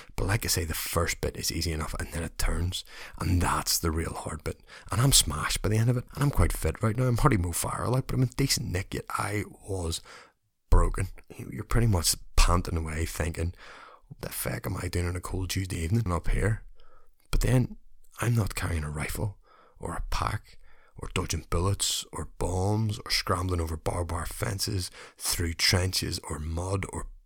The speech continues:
body parts. I mean, I don't know how fit the guys were, but they must have been training hard, damn hard. As for them to get up that hill, to breach the German lines, then to get to the Schwaben Redoubt and hold it is incredible, even on just a purely physical level,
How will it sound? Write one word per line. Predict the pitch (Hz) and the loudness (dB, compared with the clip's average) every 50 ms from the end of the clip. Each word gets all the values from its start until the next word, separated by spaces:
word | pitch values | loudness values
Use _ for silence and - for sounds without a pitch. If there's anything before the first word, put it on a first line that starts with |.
| _ - | _ -2
body | - - - 101 104 104 | -2 -2 0 0 0 2
parts. | - - - 110 113 - - - - - - - - - - - - - - _ _ _ _ _ - - | 4 6 6 8 6 4 0 -4 -8 -16 -16 -18 -18 -20 -20 -20 -20 -20 -20 _ _ _ _ _ -10 -6
I | - | -4
mean, | 107 113 - | -4 -2 0
I | - 120 | 2 4
don't | 120 123 - - | 4 2 2 2
know | 92 85 | 0 0
how | - - 87 | 0 -2 -2
fit | - - 87 - | 0 0 0 0
the | - | 0
guys | - - 85 80 76 - | -2 -4 -4 -4 -4 -4
were, | 82 - 87 98 110 120 - - - - | -4 -2 -2 -2 -2 -2 -4 -8 -6 0
but | - - - | 2 2 2
they | - - 113 139 131 - 85 | 2 -2 0 0 0 -2 -2
must | 82 - - - - | -2 0 2 2 2
have | - 73 | 2 2
been | 76 76 | -2 0
training | 76 - - 82 80 82 78 | -2 -2 -2 -2 -4 -4 -4
hard, | - - 90 90 92 - - - | -4 -4 -4 -4 -6 -6 -4 -2
damn | - - 110 110 104 95 | 0 0 2 0 0 0
hard. | - 123 120 120 - | 2 2 2 2 2
As | - | 0
for | - - 135 | 0 0 0
them | - 131 123 127 | 0 0 0 0
to | - - | 0 0
get | - - 104 | 0 2 2
up | 107 110 - | 2 2 0
that | - - - - | 0 -2 0 2
hill, | - 113 123 - | 2 2 2 2
to | - 101 | 2 0
breach | - - 107 104 104 107 123 127 - - | 2 4 4 4 6 4 4 4 2 2
the | 110 110 104 | 2 2 2
German | - 101 101 104 104 98 95 95 | 2 2 2 2 2 2 0 -2
lines, | 92 104 110 117 117 - | 0 2 2 2 2 2
then | - 117 123 135 | 0 0 2 4
to | 131 127 | 4 4
get | - 123 117 - | 4 4 2 2
to | - - | 0 -4
the | 120 - | -2 0
Schwaben | - - - - - 123 117 113 117 113 | 0 2 2 2 2 2 4 4 4 4
Redoubt | 101 98 92 - 87 95 101 - - - | 4 4 2 2 0 0 0 0 0 -2
and | - | -2
hold | - - - 101 95 101 95 104 | -2 -2 -4 -2 0 2 2 2
it | 107 - - - - - - - _ | 2 0 -6 -14 -14 -16 -18 -14 _
is | - 98 90 - | -4 0 0 2
incredible, | 95 85 90 - - - - 87 85 85 87 90 - - - - | 2 2 0 0 0 0 0 0 -2 -2 -2 -2 -4 -4 -2 0
even | 127 131 - 135 | 0 2 4 4
on | 127 104 | 4 4
just | 92 - - - | 4 2 -2 -2
a | - | 0
purely | - - - - 101 98 98 101 95 | 2 2 4 4 4 2 2 2 0
physical | - - - - 90 - - - - 90 | -2 -2 -2 -2 0 0 0 -2 -4 -6
level, | 82 80 78 90 110 | -6 -4 -2 -2 -4